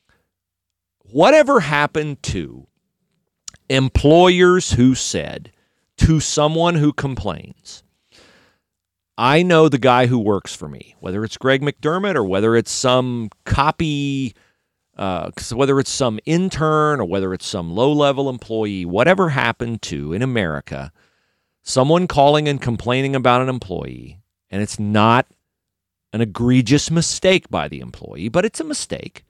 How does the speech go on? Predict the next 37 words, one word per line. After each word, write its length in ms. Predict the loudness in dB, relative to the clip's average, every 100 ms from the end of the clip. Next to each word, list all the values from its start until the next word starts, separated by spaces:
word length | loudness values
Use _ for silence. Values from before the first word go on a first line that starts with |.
| _ _
Greg 180 | -8 -8
McDermott 440 | -4 0 0 -2
made 200 | -4 -4
a 20 |
mistake, 500 | -4 -6 -4 -2 -2
given 200 | -4 -4
our 80 | -4
culture. 460 | -4 -10 -12 -12 -14 _ _ _ _ _ _ _ _ _ _ _ _
Whatever 460 | 2 6 6 6
happened 360 | 4 4 2 0
in 80 | 2
America 460 | 2 2 2 0 0
to 180 | 2
a 40 | 2
boss 340 | 4 4 4
saying 440 | 0 -2 -2 -2 -4
to 120 | -6
the 80 | -6
person 500 | -8 -6 -4 -2 -2
complaining, 760 | -2 -2 0 0 0 -4 -10 -16 _ _ _ _ _
"Look, 260 | -8 -8 -8 -14 -2
I 200 | 0 2
know 220 | 2 0
the 80 | -2
person 360 | -6 -6 -4
you're 140 | -4 -4
complaining 500 | -4 -6 -6 -4 -4
about 320 | -4 -4 -6 -10
way 300 | -4 0 2
better 260 | 2 2
than 140 | 0 -2
you 180 | -2
do, 280 | 0 -2 -6 -12 _ _
and 160 | -12
you're 180 | -2 0
misreading 540 | 2 0 0 0 0 0
them, 320 | -2 -2